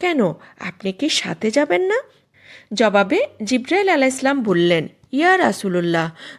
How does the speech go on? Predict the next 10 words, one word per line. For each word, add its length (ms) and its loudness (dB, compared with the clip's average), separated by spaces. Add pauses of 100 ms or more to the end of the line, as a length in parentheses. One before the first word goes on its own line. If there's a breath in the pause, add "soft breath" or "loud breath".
যদি 380 4
আমি 360 2
আর 240 0
এক 180 0 (120)
চুল 280 0
পরিমাণও 640 0 (160)
উপরের 480 -2
দিকে 260 0
যাই, 200 2 (380 loud breath)
তাহলে 420 0